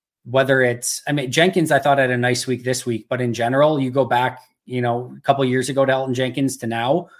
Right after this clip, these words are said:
he looks worse to me. Jon Runyan Junior from twenty twenty-one looks way better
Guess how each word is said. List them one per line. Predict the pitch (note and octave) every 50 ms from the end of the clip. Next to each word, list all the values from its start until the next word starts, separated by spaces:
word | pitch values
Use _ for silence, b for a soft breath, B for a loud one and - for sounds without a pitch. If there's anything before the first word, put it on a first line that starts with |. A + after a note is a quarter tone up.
| b b b _
he | - C3
looks | C3+ C3 B2 C3 B2+
worse | A#2+ B2+ C3 B2+ - -
to | - C#3
me. | C#3+ D3+ D#3+
Jon | D3 A#2+ C#3 C#3 C3+
Runyan | C#3 C#3 C3+ C3 B2+
Junior | A#2 A#2+ B2 B2 C3+ C#3+ C#3+
from | C#3 C#3+ C3+ B2+
twenty | B2+ - C#3+ C#3 C3+
twenty-one | B2+ - C#3 C3 B2 B2 B2+ C3 C3
looks | A#2+ A2+ - - -
way | A2+ B2+ B2+ C3
better | B2 B2 B2+ C3 C3+ C#3+ D3